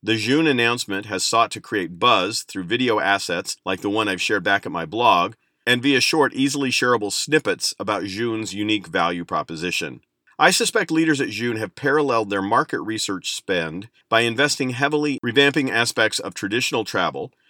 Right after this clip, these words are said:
so that millennials will feel that Joon offers an experience perfect for people like them. The title of a Forbes article written by Kirsten Korosek, "Millennials Are Getting Their Own Airline, and That's Good for Everyone,"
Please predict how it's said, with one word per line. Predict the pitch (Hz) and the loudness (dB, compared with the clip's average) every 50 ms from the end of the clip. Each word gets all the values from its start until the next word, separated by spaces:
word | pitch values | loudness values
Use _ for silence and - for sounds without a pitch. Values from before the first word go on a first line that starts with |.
| _ _ | _ _
so | - - - 123 | -10 -4 -2 0
that | 120 127 113 | 0 0 0
millennials | 117 117 127 139 156 165 160 151 - | 0 2 2 2 4 2 2 0 0
will | 139 131 | -4 -6
feel | 117 - - 117 110 104 101 101 110 120 - - | -6 -6 -4 2 2 4 4 2 0 -4 -12 -14
that | 78 92 107 104 | -6 -4 -4 -4
Joon | 98 90 110 127 139 143 147 151 147 | -2 -2 0 2 2 2 2 2 0
offers | - - 113 120 - 139 131 120 120 | 0 2 2 2 2 0 -4 -2 -2
an | 120 | -4
experience | 117 107 - - - 117 104 101 98 92 87 | -4 -4 -6 -4 -2 0 0 0 -2 -4 -6
perfect | - - - 131 131 - - 139 127 - | -8 -4 -2 -2 -2 -2 -4 -8 -8 -6
for | - 101 | -8 -8
people | 90 - 120 104 - 95 | -8 -6 -8 -8 -6 -6
like | 90 87 82 82 - | -4 -2 -4 -4 -4
them. | - 85 80 71 69 71 71 - _ _ _ _ _ _ _ _ _ _ _ _ _ _ _ - | -6 -6 -6 -6 -6 -10 -14 -18 _ _ _ _ _ _ _ _ _ _ _ _ _ _ _ -10
The | - | -6
title | - - 180 190 202 180 | 0 2 4 4 6 4
of | 135 | 4
a | 123 | 2
Forbes | 117 - 151 160 160 139 123 - | 0 4 6 6 6 4 2 -4
article | - 104 95 101 - - 104 | -2 -2 -2 -2 -2 -4 -4
written | 104 113 113 98 110 | -2 -2 -4 -4 -2
by | 98 92 95 | -4 -4 -4
Kirsten | - - 131 139 131 - - 113 104 101 101 | -4 -4 -4 -4 -2 -2 -2 -4 -4 -4 -6
Korosek, | - - 131 131 107 - - - 76 92 - - _ _ _ _ _ - | -4 -2 0 0 0 0 -2 -4 -4 -6 -10 -14 _ _ _ _ _ -6
"Millennials | 98 104 113 123 131 135 131 117 113 104 | -4 -2 0 2 2 2 2 2 0 0
Are | 110 101 | -2 -2
Getting | 98 110 113 110 98 | -2 -2 -2 0 0
Their | 95 95 104 | 0 0 0
Own | 104 104 | 0 0
Airline, | 101 107 117 110 92 85 87 92 | 0 0 0 0 0 -2 -2 -4
and | 92 87 | -4 -2
That's | 90 98 98 - | -4 -4 -4 -4
Good | - 113 113 98 | -4 -4 -4 -2
for | 87 90 98 | -2 0 0
Everyone," | 117 123 104 87 82 80 78 80 104 | 0 0 -2 -4 -4 -6 -8 -8 -12